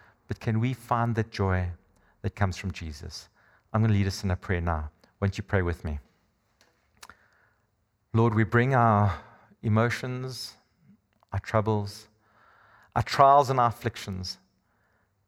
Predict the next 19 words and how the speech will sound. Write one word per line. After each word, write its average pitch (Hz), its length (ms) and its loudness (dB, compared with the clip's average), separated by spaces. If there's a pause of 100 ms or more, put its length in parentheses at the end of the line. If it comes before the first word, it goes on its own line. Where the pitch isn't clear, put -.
(300)
And 113 100 -2
Lord, 117 160 -2
we 117 80 -2
put - 300 -12
them 143 120 -8
at - 160 -8
your 113 80 -10
feet. - 400 -16 (760)
And 113 160 0
we 123 140 -2
pray 98 540 0 (500)
for - 160 -4
fresh - 340 -4
perspective. - 720 -8 (960)
We 139 100 0
pray 156 420 0
for 135 420 -2
a 101 320 2
revelation 120 1000 2